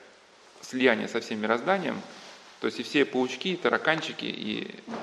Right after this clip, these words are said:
лучи света, и все пылинки — это являются как бы частью тебя,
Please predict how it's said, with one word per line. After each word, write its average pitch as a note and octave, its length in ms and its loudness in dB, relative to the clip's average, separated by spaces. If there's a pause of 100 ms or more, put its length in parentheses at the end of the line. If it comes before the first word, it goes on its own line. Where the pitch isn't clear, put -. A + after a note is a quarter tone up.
(120)
лучи A#2+ 320 -2
света, B2+ 300 2
и G#2+ 40 -4
все A2+ 160 -2
пылинки — C#3+ 440 -2
это A2 260 -2
являются B2 400 2 (400)
как G#2 160 -4
бы A2 80 -2
частью A2+ 360 4
тебя, F3 440 0